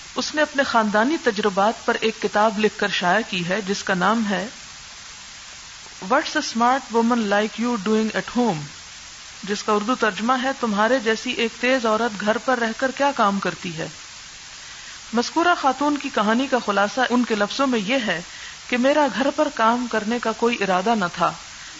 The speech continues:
میں ایک کمپنی میں پورے وقت کی ملازم تھی۔ تینتیس سال کی عمر میں میرے یہاں ایک لڑکا پیدا ہوا۔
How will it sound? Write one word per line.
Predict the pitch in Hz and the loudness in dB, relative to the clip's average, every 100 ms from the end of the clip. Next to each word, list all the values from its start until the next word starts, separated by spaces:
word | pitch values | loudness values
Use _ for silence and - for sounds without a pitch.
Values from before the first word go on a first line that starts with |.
| - | -8
میں | 220 262 | 0 2
ایک | 254 285 - | 2 0 2
کمپنی | 262 254 320 330 | 0 0 -2 0
میں | 311 - | -2 0
پورے | 302 302 214 | 2 2 2
وقت | 262 - | 0 -2
کی | 277 | -2
ملازم | 220 190 185 247 262 - | 2 4 2 2 -2 -2
تھی۔ | 220 - | -4 0
تینتیس | 254 247 320 - | -2 0 -4 2
سال | 262 254 | 2 2
کی | 254 | 0
عمر | 233 240 | 0 2
میں | 226 226 | 2 2
میرے | 214 226 | 2 2
یہاں | 208 208 | 2 2
ایک | 208 202 | 0 0
لڑکا | 185 185 262 | 0 2 0
پیدا | 220 180 190 | 2 2 0
ہوا۔ | 175 175 | 2 0